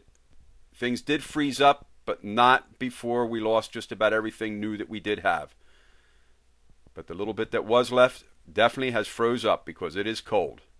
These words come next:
And then we did get the lake effect overnight. We got about three inches of snow.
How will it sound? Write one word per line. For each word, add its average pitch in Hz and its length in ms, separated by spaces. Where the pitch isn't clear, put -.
And 85 100
then 82 80
we 85 80
did 92 140
get 104 160
the 107 60
lake 104 220
effect 117 360
overnight. 120 340
We 107 60
got 104 100
about 101 180
three 117 280
inches 98 260
of 92 80
snow. 76 320